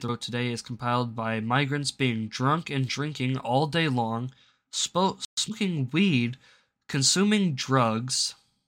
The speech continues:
Uh, he claimed that domestic violence and abuse are frequent,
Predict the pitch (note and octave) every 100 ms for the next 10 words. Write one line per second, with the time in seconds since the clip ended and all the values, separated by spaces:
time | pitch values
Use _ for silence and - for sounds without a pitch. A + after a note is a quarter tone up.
0 | _ _ _ _ _ _ _ _ _ _
1 | _ - B2+ B2 B2 D#3 D3+ D3+ C3+ C3
2 | B2 - D3+ E3+ C3 B2 C3+ C#3+ D3 D#3
3 | - C3 A#2+ A2+ D#3 D#3+ F#3+ - B2 A#2
4 | - E3+ D3+ C3 C3 C#3